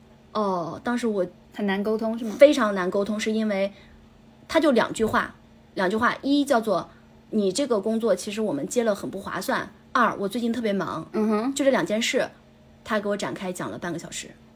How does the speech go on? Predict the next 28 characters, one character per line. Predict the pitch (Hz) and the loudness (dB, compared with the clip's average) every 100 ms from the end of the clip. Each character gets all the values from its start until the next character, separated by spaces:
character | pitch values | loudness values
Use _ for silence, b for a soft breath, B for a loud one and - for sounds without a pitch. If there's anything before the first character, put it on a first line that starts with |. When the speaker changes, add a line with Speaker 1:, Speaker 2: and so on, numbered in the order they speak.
| - - - | -20 -20 -20
Speaker 2:
呃， | - - | -18 -14
所-， | - - | -12 -10
所 | 233 247 | -2 0
以 | |
他 | 226 262 | 0 -2
是 | 262 233 208 | 0 2 2
想 | 208 185 180 - | 0 -4 -6 -6
以 | 214 | -4
这 | 175 277 | 0 2
个 | |
为 | 226 208 | 4 2
借 | 247 | 0
口 | 220 185 202 | -2 -4 -6
收 | - 202 | -4 -4
更 | 196 226 190 | -4 -4 -4
高 | 190 | -4
的 | 190 | -6
钱？ | - - | -8 0
Speaker 1:
也 | 233 208 | 6 6
没 | 202 226 | 6 4
有， | - - | 0 -2
他 | 233 | 0
就 | 233 | 0
是 | 214 | 0
在 | |
Speaker 2:
OK。 | 202 | 0
Speaker 1:
抱 | 208 185 | 0 -2
怨， | 180 | -4